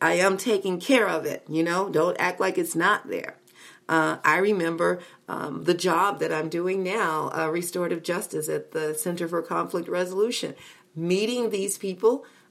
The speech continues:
uh, these wonderful people that ran the organization at a networking.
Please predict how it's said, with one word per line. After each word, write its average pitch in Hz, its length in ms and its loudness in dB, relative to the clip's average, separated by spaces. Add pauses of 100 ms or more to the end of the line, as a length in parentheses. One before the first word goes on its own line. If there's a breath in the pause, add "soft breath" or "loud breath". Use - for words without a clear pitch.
uh, 170 380 0
these 175 260 -2
wonderful 202 440 0
people 180 480 0
that 165 400 -2
ran 156 340 -2
the 190 140 -2
organization 170 680 -2
at 208 120 -2
a 226 40 0
networking. 208 840 0